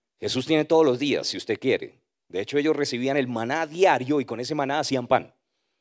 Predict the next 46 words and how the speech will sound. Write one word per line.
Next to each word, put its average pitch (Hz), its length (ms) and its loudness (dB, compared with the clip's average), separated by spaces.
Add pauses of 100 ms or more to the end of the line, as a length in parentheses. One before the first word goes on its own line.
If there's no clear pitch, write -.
(120)
Hacían 117 320 -6
tortas, - 380 0
¿cierto? 110 320 -4
Y 135 80 -2
con 113 200 -6
eso 123 180 -2
ellos 139 180 -2
comían 131 360 -4
diariamente. 135 540 -2 (340)
Ahora, 131 220 4
depende 117 320 2
de 151 40 2
usted 151 180 4
si - 120 -2
usted 104 200 0
va 107 60 6
a 107 40 4
recibir 107 320 -2
la 107 80 2
provisión 95 340 -4
del 92 120 -4
Señor. 82 320 -10 (840)
Pero 104 200 2
nuevas 139 340 0
son 135 160 -4
sus 123 160 -6
misericordias 117 640 -2
cada 120 160 -4
mañana. 107 360 -4
Él 82 100 -8
tiene 123 200 -4
pan 123 180 -4
para 117 140 0
usted 107 220 -2
todos 120 180 2
los 98 120 -2
días. - 360 -10 (680)
Arepita 76 440 -8
fresca, 101 300 -4
bueno, 85 200 -4
no 78 60 -10
sé, - 160 -10
pan 98 220 -6
del 95 120 -6
cielo. 87 320 -4
<laughs> - 1120 -6